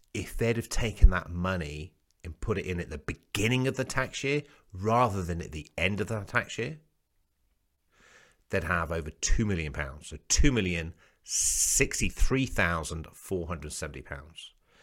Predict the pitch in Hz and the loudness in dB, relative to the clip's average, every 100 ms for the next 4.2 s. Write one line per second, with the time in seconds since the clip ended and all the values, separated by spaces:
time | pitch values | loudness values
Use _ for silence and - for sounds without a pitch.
0 | _ _ 92 87 117 95 98 120 117 - | _ _ -8 -2 -2 0 2 4 4 4
1 | 101 92 - - - - 120 113 117 - | 2 0 -6 -12 -4 2 2 2 0 -2
2 | 101 - - 107 107 95 101 - 104 98 | -2 0 2 0 -2 -6 -8 -4 -2 0
3 | 95 92 - 101 92 87 92 95 110 101 | -2 -4 -4 -2 -2 -6 -6 4 6 8
4 | 76 | 6